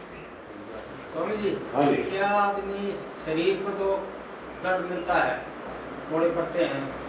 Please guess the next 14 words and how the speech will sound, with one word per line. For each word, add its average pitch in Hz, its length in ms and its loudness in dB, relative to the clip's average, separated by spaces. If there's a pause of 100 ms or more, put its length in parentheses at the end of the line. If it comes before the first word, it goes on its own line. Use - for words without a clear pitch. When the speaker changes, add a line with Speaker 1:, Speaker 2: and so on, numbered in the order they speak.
(260)
Speaker 1:
चोट 165 160 4
पड़ती 165 260 -2
है, 196 80 0
उसको 202 300 -2
रोक 240 200 8
सकता - 220 6
है 190 120 12
एक 170 60 6
आत्मा 156 320 6 (680)
दुख 170 140 0
को? 151 120 0 (340)
Speaker 2:
थोड़ी 175 240 12
सीमा 147 260 12
तक, - 200 6